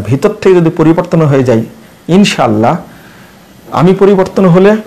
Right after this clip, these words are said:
আমার পরিবর-, পরিবর্তন হবে, পরিবার পরিবর্তন হলে সমাজ পরিবর্তন হবে, সমাজ পরিবর্তন হলে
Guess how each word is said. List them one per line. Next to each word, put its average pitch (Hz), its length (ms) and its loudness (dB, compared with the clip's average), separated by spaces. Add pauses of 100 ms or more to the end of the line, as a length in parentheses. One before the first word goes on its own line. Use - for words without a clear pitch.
(300)
আমার 147 240 0
পরিবর-, 185 720 0
পরিবর্তন 170 540 -2
হবে, 175 260 0 (360)
পরিবার 233 340 2
পরিবর্তন 220 540 -4
হলে 190 280 0 (220)
সমাজ 208 420 0
পরিবর্তন 202 460 0
হবে, 196 220 2 (240)
সমাজ 196 520 -2
পরিবর্তন 254 640 0
হলে 180 320 0